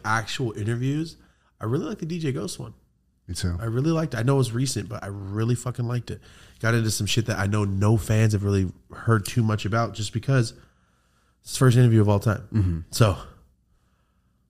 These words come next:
Speaker 1: it was awesome. It was
Speaker 2: I
Speaker 1: really,
Speaker 2: agree.
Speaker 1: really cool to
Speaker 2: That had
Speaker 1: see.
Speaker 2: different vibes. That, that episode just felt different.
Speaker 1: It did. So many people like, "Yo, finally, it's
Speaker 2: Mm-hmm.
Speaker 1: two of my favorite people on the fucking internet are in the same room." Like,
Speaker 2: Yeah.
Speaker 1: good.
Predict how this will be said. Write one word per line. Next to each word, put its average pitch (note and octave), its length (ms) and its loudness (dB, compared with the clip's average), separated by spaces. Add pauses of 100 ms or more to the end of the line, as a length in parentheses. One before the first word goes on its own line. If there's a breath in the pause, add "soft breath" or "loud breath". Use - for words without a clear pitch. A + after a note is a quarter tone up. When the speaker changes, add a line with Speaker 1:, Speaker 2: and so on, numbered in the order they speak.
(140)
Speaker 1:
it - 60 0
was D#3 120 8
awesome. F#2 340 2 (320)
It E3+ 100 6
was C3 200 8
Speaker 2:
I G#2+ 40 -2 (120)
Speaker 1:
really, G#2+ 220 8
Speaker 2:
agree. F#2 260 0
Speaker 1:
really B2 280 4
cool G2 260 -2
to E2+ 40 -2
Speaker 2:
That C#3 120 2
had D#3 200 6
Speaker 1:
see. B2 60 2
Speaker 2:
different B2+ 300 2
vibes. G#2+ 480 -2
That, B2 240 -2
that D#3 160 2
episode B2+ 420 -2
just G2 160 -8
felt A2 320 -4
different. G2 460 -6
Speaker 1:
It F#2 80 -2
did. E2+ 240 0 (840)
So A2+ 200 6
many A2 160 8
people G2+ 200 2
like, G2+ 120 0
"Yo, C#3+ 140 6
finally, A2 560 0 (180)
it's F2 160 -2
Speaker 2:
Mm-hmm. F2+ 100 -2
Speaker 1:
two D#3 180 -2
of D#3+ 60 0
my D#3 100 0
favorite D3 260 -2
people D#3 280 -4
on A2+ 60 -2
the G#2+ 60 -4
fucking C#3 360 -4
internet A2+ 300 0
are G2 100 -2
in G2 100 -2
the F#2+ 60 -6
same A#2+ 260 -4
room." G#2+ 240 -4
Like, A2+ 160 -12
Speaker 2:
Yeah. F#2 240 -2 (680)
Speaker 1:
good. B3+ 360 -2